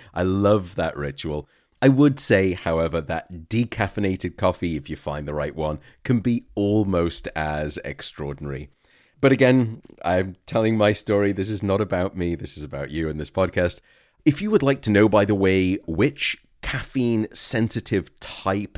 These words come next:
you are, there are several genetic testing kits out there, and I won't name names, that you can easily buy online, and they will often assess those specific set of relative genes. Um, and once again,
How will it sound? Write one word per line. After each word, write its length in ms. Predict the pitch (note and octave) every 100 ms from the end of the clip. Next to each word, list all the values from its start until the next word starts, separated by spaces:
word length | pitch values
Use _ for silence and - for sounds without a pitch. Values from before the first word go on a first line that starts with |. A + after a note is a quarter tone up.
| -
you 260 | E2+ E2+ -
are, 320 | D2+ G2 C3 _ _ _
there 200 | B2 A#2+
are 280 | A#2 A2+ A#2
several 420 | - D3 D3 D#3 C3+ -
genetic 500 | G#2 G2+ G#2+ - -
testing 340 | F#2 - E2+
kits 380 | - F#2 - - F2+
out 160 | F#2
there, 180 | F#2 F2+
and 80 | E2
I 80 | C#2+
won't 320 | D2+ E2+ -
name 240 | D#2 D#2
names, 360 | D2+ D#2+ E2 D#2+
that 160 | E2+
you 80 | E2
can 160 | F2+ E2
easily 360 | E2+ D#2 E2 D#2
buy 420 | D#2 D2 D2+ D2+ D2+
online, 560 | D2 C#2+ F2 G2 F#2 - _ _ -
and 120 | C3
they 120 | C#3+ D#3
will 240 | D#3 -
often 440 | G#2+ A#2+ - G#2 -
assess 560 | F2+ - - G2 G2 -
those 260 | F2 E2+
specific 640 | - - - G2+ F#2 E2+ -
set 520 | - G2+ G2 D#2+ - -
of 240 | E2+ D2
relative 460 | D#2+ D#2 D#2 D2+ -
genes. 420 | D2 C2+ C2 - _ _ _ -
Um, 160 | D#2+ F2
and 160 | A#2
once 200 | D3 D3
again, 340 | - G2+ F#3